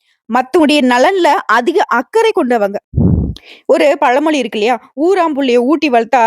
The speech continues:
தாம்புள்ள தன்னால வளரும்னு" சொல்லுவாங்க இல்லையா, அந்த மாதிரி அதுக்கான அர்த்தம் வேற. இவங்களை பொறுத்த வரைக்கும் தன்னை சுத்தி இருக்கவங்க எல்லாரும் நல்லா இருந்தா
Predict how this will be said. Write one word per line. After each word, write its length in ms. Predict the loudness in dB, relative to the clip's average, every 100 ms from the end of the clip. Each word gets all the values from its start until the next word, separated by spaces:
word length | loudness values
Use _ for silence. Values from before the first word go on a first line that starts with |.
| 0
தாம்புள்ள 420 | 0 0 0 -2 0 -2
தன்னால 460 | -2 0 2 2
வளரும்னு" 380 | 2 0 -2 -4
சொல்லுவாங்க 280 | -4 -4 -2
இல்லையா, 200 | -2 -2
அந்த 240 | -4 -4 -2
மாதிரி 360 | -2 -2 -4 0 0 0 -2 _ _ _
அதுக்கான 420 | -4 -2 0 0 0
அர்த்தம் 300 | -2 -2 0
வேற. 200 | 0 0 -4 -8 -6 -6 -10 -20 _ _ _ _
இவங்களை 320 | -2 2 0 0
பொறுத்த 220 | -2 -2
வரைக்கும் 240 | -2 -2
தன்னை 180 | 0 -2
சுத்தி 280 | -2 -2 -2
இருக்கவங்க 300 | -2 -2 0
எல்லாரும் 360 | 2 2 2 0
நல்லா 200 | 2 0
இருந்தா 240 | 0 -2